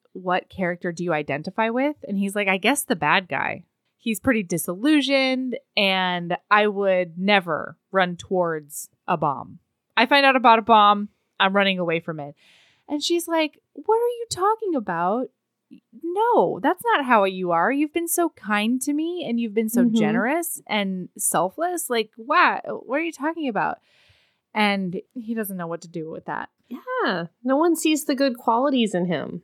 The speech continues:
Speaker 1: Yeah. They just see sort of a, like, a, a skate on by, kinda go with the
Speaker 2: Mm-hmm.
Speaker 1: flow dude. And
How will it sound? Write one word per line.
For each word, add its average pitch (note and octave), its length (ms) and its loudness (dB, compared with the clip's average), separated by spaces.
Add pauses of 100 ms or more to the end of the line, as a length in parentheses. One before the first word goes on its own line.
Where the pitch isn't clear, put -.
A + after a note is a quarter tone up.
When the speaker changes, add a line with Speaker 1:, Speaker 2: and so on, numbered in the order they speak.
(160)
Speaker 1:
Yeah. F3 460 -2 (120)
They G#3 200 -2
just G#3 340 -2 (300)
see G3 640 -8
sort G3 260 -2
of F3 120 -4
a, D#3+ 440 0 (160)
like, F#3 200 -2
a, E3 300 0
a G3 120 2
skate G3 400 2
on F3 280 2
by, D#3+ 600 2 (480)
kinda G3 220 0
go G3+ 180 4
with G3+ 120 2
the G#3 80 0
Speaker 2:
Mm-hmm. A#3 60 -4
Speaker 1:
flow F3 240 0
dude. D#3 640 -2 (300)
And D3 480 -8